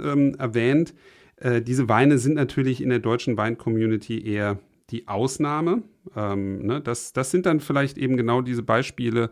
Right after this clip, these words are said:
von denen wir gerade sprachen, ne, dass wir das schon regelmäßig, äh, uns durchaus mal ins Glas schütten, aber halt eben auch nicht jeden Tag, sondern dass man halt eben auch so eine Wertschätzung einfach, ähm, ja, behält, ne, dass das was Besonderes sein muss.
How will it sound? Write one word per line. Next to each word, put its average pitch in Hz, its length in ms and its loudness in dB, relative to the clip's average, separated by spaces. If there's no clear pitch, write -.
von 117 200 0
denen 117 200 4
wir 117 80 4
gerade 110 320 2
sprachen, 127 800 2
ne, 143 160 2
dass - 260 -4
wir 113 100 0
das 107 160 -2
schon 127 360 4
regelmäßig, 143 880 4
äh, 131 200 4
uns 127 300 0
durchaus 123 420 -2
mal 110 140 0
ins 104 180 -6
Glas 107 280 0
schütten, 139 400 0
aber 113 220 0
halt 113 180 0
eben 117 180 -2
auch 104 200 -6
nicht 110 320 -2
jeden 107 340 0
Tag, 107 400 -2
sondern 92 240 -4
dass 95 160 -8
man 101 160 -2
halt 101 140 -2
eben 107 180 -2
auch 101 140 -8
so - 120 -6
eine 98 140 -2
Wertschätzung 104 640 -6
einfach, 101 580 -8
ähm, 98 360 -2
ja, 107 260 -2
behält, 104 640 2
ne, 110 220 0
dass 101 200 -4
das 110 220 -6
was 117 120 -4
Besonderes 117 560 -2
sein - 200 -14
muss. - 280 -18